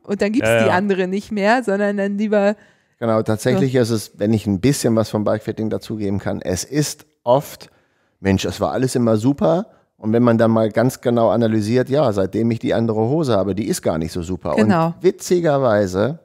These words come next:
Speaker 3: kann ich auch mal so sagen, ich habe das auch schon mal im Podcast gesagt, manchmal hat's gar nichts mit dem Preis zu tun. Also nur weil eine Hose
Speaker 1: Ja.
Speaker 3: zweihundertachtzig Euro kostet, <clears throat> ohne irgendeinen Markennamen droppen zu wollen,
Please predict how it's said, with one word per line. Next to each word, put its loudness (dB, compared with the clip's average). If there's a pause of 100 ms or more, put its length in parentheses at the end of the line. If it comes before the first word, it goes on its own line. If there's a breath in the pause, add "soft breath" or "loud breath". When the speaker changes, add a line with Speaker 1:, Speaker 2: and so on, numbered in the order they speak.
Speaker 3:
kann -2
ich -2
auch 0
mal 0
so -4
sagen, 2
ich -4
habe -6
das -14
auch -6
schon -6
mal -8
im -12
Podcast -10
gesagt, -12 (580 soft breath)
manchmal 0
hat's -4
gar -4
nichts -10
mit -8
dem -4
Preis -8
zu -10
tun. -10
Also 2
nur 4
weil 4
eine 4
Hose 4
Speaker 1:
Ja. 2
Speaker 3:
zweihundertachtzig -2
Euro 2
kostet, -8 (200 soft breath)
<clears throat> 0
ohne 2 (100)
irgendeinen -2
Markennamen -2
droppen -4
zu -12
wollen, -8